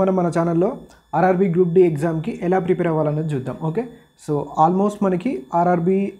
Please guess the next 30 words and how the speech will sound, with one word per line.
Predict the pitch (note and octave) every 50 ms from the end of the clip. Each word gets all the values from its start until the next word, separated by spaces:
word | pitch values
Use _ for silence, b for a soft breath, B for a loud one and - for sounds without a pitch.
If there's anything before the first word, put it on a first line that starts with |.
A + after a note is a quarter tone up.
| F#3+ E3
ఎగ్జామ్ | D3+ C#3+ F3+ F#3 F#3 F3
డేట్స్ | F3 F3 E3+ - E3+
అయితే | E3 E3 E3+
వచ్చినట్టే, | D#3+ - D#3 D3+ C#3+ C#3+ - F#3 B3+ - - - _ _ _ _ _ _ _ _ _ _ - D#3
అంటే | D#3 E3+ A#3 B3 A3 F3 D3+ - - D#3 D3
exactly | C#3 B2 E3+ F3+ F3+ F3 - G#3 - F3+
ప్రకటించలేదు | E3+ D#3+ E3 F#3 F3+ F3+ F#3 F#3 F3+ F3+ E3+ E3 E3+
కానీ | E3+ G3 C4 - - B B B B _ - C#3+ C#3+
దగ్గరలో | E3 D3+ D#3 F#3 F#3 G3 G#3 G3+ F3+
ఉన్నాయి | E3+ E3+ E3+ F3 F3+ F3+ F3+ F3+ E3+
అనే | E3 E3 E3 D#3+
ఒక | E3+ E3 E3
సిగ్నల్ | E3 D#3 D3 F3 F3+ F3 F3 E3+
మాత్రం | D#3+ D#3+ F3 G3+ C4 - - - - _ _ _ -
మనకి | E3+ F3 F3 - - G#3
తెలుసు. | F3+ - - C#3+ - - E3 D#3+
ఓకే, | F3 A#3+ B3+ A#3+ B B B B B B B B B _ - - -
so | D3+ C#3+ C#3+ D3 D3 D3 D3 C#3+ - - D#3
almost | D#3 D#3 E3 E3 E3+ D#3+ - - - - - -
ఇప్పుడు | D#3 - D3+ D3+ C#3+
ఇది | D3+ D3 D3
ఆగస్ట్ | D3+ E3+ D#3+ - D#3 C#3+ C#3+
కదా, | E3+ B3+ - B B B B B _ -
సెప్టెంబర్ | F3 D#3 D#3 F3+ F3+ F3+ F#3+ A3+ A#3 A#3 A#3 F3 E3+
or | E3 D#3+ D#3
అక్టోబర్. | D#3+ E3+ D#3+ C#3 C#3 C3 - - - E3+ D#3+
ఓకే, | E3 A#3 B3+ A#3 - - _ _ - - - -
so | D#3 D3 D3 D3+ D3+ D3 D3+
సెప్టెంబర్లో | D#3+ D3 D3+ F3 E3 D#3+ E3 D#3 D#3 D#3+ D#3 D#3
కానీ | D#3 D#3 F3+ B3